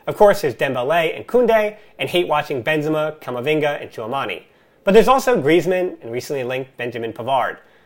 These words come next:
Then it's the usual faces, Lloris, Mbappe, Giroud, Coman, and the Hernandez brothers, and Marcus Thuram. If you're still watching, I don't have anything new to tell you about France. Oh wait, did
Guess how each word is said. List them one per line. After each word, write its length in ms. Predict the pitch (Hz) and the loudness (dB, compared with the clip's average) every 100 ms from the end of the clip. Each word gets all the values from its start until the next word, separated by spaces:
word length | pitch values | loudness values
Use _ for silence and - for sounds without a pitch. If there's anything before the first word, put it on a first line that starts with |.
| - | -2
Then 100 | 196 | 2
it's 120 | 247 | 2
the 60 | 247 | 4
usual 300 | 233 226 226 | 2 4 2
faces, 540 | 233 - - 104 - _ _ _ - | 4 2 0 -12 -12 _ _ _ -8
Lloris, 480 | 123 175 196 196 - - - | 2 4 2 0 -16 -20 -12
Mbappe, 720 | 117 151 175 190 180 175 - - | 0 2 4 2 0 -4 -10 -8
Giroud, 500 | 131 170 180 180 - _ _ _ _ | 0 2 2 0 -4 _ _ _ _
Coman, 440 | 175 190 190 185 - - | 2 2 2 0 -6 -12
and 100 | 123 | -10
the 40 | 127 | -6
Hernandez 420 | 147 147 131 107 | -2 0 0 -4
brothers, 440 | 117 101 87 - _ - | -4 -6 -6 -14 _ -2
and 140 | 196 | 2
Marcus 320 | 196 185 180 | 2 0 -4
Thuram. 380 | - 185 147 80 - _ _ - | -2 0 0 -4 -14 _ _ -2
If 100 | 165 | 2
you're 80 | - | 4
still 180 | 294 | 6
watching, 380 | 247 220 220 208 | 4 2 2 0
I 120 | 160 | 0
don't 80 | 165 | -2
have 120 | 165 | -2
anything 320 | 160 160 156 139 | -2 -2 -2 -2
new 100 | 139 | -4
to 100 | 131 | -4
tell 160 | 147 | -4
you 120 | 135 | -4
about 260 | 117 104 107 | -4 -6 -6
France. 340 | 85 - - _ _ _ - | -12 -14 -20 _ _ _ -2
Oh 80 | 156 | 0
wait, 280 | 127 - - | 0 -6 0
did 220 | 190 | 2